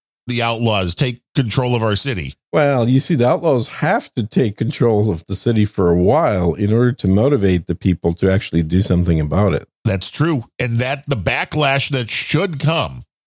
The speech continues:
Speaker 2: Mm-hmm.
Speaker 1: I'm just hoping it's getting here soon.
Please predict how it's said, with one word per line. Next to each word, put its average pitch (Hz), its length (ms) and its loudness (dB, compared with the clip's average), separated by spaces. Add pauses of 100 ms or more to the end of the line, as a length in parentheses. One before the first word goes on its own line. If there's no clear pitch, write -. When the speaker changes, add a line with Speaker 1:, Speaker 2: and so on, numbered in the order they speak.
(600)
Speaker 2:
Mm-hmm. 123 220 2 (1300)
Speaker 1:
I'm 214 240 -4
just 302 220 0
hoping 170 300 0
it's 143 160 -2
getting 143 240 -8
here 113 120 2
soon. 95 400 0